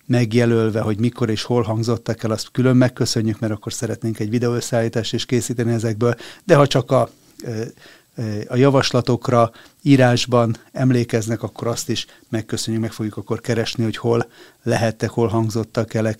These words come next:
el ezek annak idején. Tehát következik most a Háború krónikája Robert C. Castellel, a tizenkettedik rész, kérem, tartsanak velem. És akkor, ahogy mondtam, sok témát, eh, gyűjtöttünk össze mára.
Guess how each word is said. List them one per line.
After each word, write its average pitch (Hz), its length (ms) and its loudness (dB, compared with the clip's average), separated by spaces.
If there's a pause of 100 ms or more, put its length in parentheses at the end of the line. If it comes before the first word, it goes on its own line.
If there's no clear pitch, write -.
(320)
el 117 260 -2
ezek 107 580 -4
annak 110 400 -4
idején. 110 520 -2 (340)
Tehát 117 280 0
következik 113 640 -2
most - 540 -4 (680)
a 107 200 -4 (220)
Háború 113 440 -2
krónikája 117 520 0
Robert 110 280 -2
C. 104 120 -8
Castellel, 107 600 -4 (300)
a - 140 -14
tizenkettedik 110 760 -6
rész, 117 180 -2
kérem, 104 220 -6
tartsanak 104 500 -8
velem. 101 300 -14 (1900)
És 131 60 -20
akkor, 147 120 -16
ahogy 151 120 -8
mondtam, 165 240 -4
sok 143 240 -6
témát, 120 500 0
eh, 120 100 -2 (280)
gyűjtöttünk 120 480 0
össze 123 280 -2
mára. 143 380 2